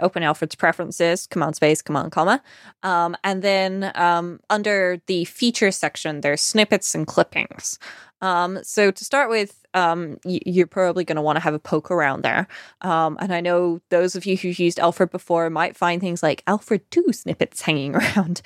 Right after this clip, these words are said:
uh, which, yes, I have. And, uh, you can, uh, rename any of these by double-clicking on them. So I'm actually gonna fix that right now. It now just says Alfred snippets. Perfect. Um, so, uh, to start with, you can have, uh, a snippet keyword.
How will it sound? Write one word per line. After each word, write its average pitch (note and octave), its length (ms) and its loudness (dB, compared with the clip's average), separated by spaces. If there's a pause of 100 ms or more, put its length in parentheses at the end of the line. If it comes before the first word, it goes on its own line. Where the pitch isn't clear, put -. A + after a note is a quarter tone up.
(300)
uh, F3 340 2
which, - 320 -6
yes, D3 320 0
I D#3+ 120 2
have. F3 380 0
And, D3+ 220 0
uh, C#3+ 280 2
you G3+ 140 -2
can, F3+ 220 -2
uh, D3 220 0
rename E3+ 500 0
any E3+ 240 0
of C#3+ 80 -2
these D3 180 -4
by D3 140 2
double-clicking D3 580 0
on B2 200 -4
them. - 100 -10
So - 160 -12
I'm F3 80 0
actually F3 260 -2
gonna C#3+ 160 -2
fix - 240 -6
that C3+ 140 0
right D3+ 200 0
now. C#3 200 -4 (240)
It F3 80 -2
now D#3 140 2
just - 160 -8
says - 160 -6
Alfred - 340 -6
snippets. - 380 -12
Perfect. - 480 -10 (540)
Um, G3+ 440 -2 (680)
so, A3+ 500 0
uh, G#3+ 200 0
to - 160 -14
start F4 240 2
with, F3+ 280 -2
you G3 160 -2
can G#3+ 220 2
have, G#3 440 0
uh, E3+ 280 2
a F3 60 -4
snippet - 360 -2
keyword. - 540 0